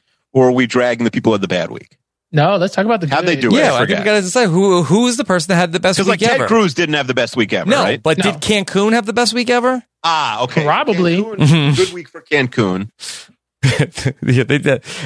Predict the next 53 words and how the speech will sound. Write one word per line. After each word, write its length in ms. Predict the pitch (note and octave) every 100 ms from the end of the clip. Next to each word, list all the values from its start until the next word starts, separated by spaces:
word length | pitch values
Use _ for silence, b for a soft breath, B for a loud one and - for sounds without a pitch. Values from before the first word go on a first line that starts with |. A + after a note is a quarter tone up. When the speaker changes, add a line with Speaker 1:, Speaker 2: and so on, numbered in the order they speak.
| A2
Speaker 3:
They, 440 | D3 D3+ D#3+ D#3
uh, 400 | D3 C#3+ C#3+ C#3+
you 140 | D3 F3
know, 80 |
they 100 | D3
could 160 | D3 F#3+
have, 220 | F3+ F3+
uh, 300 | D3 D3 D3 C3+
you 120 | C#3
know, 60 | C3
been, 280 | C#3+ C#3+ C3
uh, 240 | C#3+ C#3+
stuck 200 | C3+ D#3+
with 100 | D#3
Ted 160 | - D#3+
Cruz 220 | G3+ A#3+
for 140 | - A2+
a 60 |
week. 240 | G2+ G2+ _ _ _ _ _ _ _ _ _ -
Speaker 1:
Uh, 140 | C#3+ C#3+
Speaker 2:
Yeah. 20 |
Speaker 1:
big 180 | C3 G3+
week 160 | B3+
for 260 | - G3 E3+
Arby's. 520 | E3 E3 D#3+ E3+ E3
Big 160 | D3 E3+
week 160 | F#3
for 180 | - F#3+
Mars, 420 | E3+ C3+ C3 C3+ C#3+
Speaker 3:
Yeah. 160 | G#2+ -
Speaker 1:
the, 560 | B2+ A#2 - - - -
the 120 | C3
planet. 480 | A2+ C3 B2+ C3+ D3 _ A2+
Speaker 3:
Yeah. 280 | B2+ A#2+ F#2+ G#2+ _ _ _ _ _ _ _ _ - -
Speaker 2:
Uh, 20 | F3 D3 C#3+ C#3
Speaker 3:
Uh, 40 | C#3
what 180 | D#3+
Speaker 1:
Uh, 40 | G#3+
Speaker 3:
about, 360 | F#3+ F3+ D#3+
yeah, 160 | E3+ F3+
nasa 580 | B2+ B2 B2+ - F#3 E3+
could 120 | G3+
have 120 | F#3+
the 60 | F3
best 180 | F3+ G3
week 120 | F#3
ever. 300 | F3+ A3 -
Uh, 300 | D#3+ D3+ D3
Floyd 480 | - E3 F3+ G3+ G3+
Speaker 1:
Mm-hmm. 120 | G#3+
Speaker 3:
Mayweather's, 760 | G3+ G3 F#3+ F#3 G3 G3 F#3 E3+
uh, 580 | F3+ F3 F3 F3+ F3 D3+
grandson. 720 | C3+ E3+ B3 - C#3 A2 -